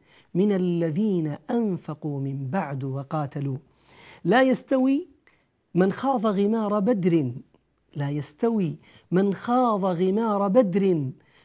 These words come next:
مع النبي صلى الله عليه وسلم في أول جولة من جولات الإسلام الرائعة في مواجهة الكفر وأهله، مع من جاء في آخر أيام النبي صلى الله عليه وسلم.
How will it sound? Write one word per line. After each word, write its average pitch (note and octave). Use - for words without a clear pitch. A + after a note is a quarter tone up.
مع A3+
النبي A#3+
صلى F#3+
الله D#3
عليه C#3+
وسلم C#3
في A3+
أول A3
جولة G3+
من D#3
جولات E3
الإسلام F#3+
الرائعة F3
في B3
مواجهة E3+
الكفر F#3
وأهله، F3+
مع D#3+
من D3+
جاء E3
في G#3
آخر F#3
أيام F3
النبي E3
صلى D#3+
الله D3
عليه C#3
وسلم. C#3+